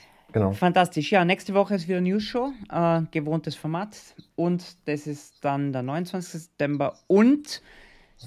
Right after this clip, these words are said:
Speaker 2: da du, Daniel, äh, Twitter Space vorhin erwähnt hast, also es gibt auch eine News. Yusin macht nächste Woche seinen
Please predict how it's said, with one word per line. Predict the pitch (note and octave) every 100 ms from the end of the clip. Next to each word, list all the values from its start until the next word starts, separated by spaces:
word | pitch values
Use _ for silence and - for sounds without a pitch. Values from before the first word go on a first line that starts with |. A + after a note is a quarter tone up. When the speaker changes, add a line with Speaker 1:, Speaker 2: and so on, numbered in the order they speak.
| -
Speaker 2:
da | D#3
du, | D#3 F3+
Daniel, | F3 D#3 E3 D#3+ D#3 D3+ -
äh, | C#3
Twitter | - G3 G3
Space | - E3+ E3
vorhin | - E3
erwähnt | D#3+ D3+ D3 D#3
hast, | D3 D3
also | - C3 C3+
es | - -
gibt | D#3 C#3+
auch |
eine | C3 B2 C3+
News. | C#3+ C3+ - - - _
Yusin | F#3 C#4+ C#4+ D4 - E3
macht | F#3 F3+ -
nächste | F#3 F3+ -
Woche | D#3+ D#3 D#3+
seinen | D3 C3+ C3 C3 C3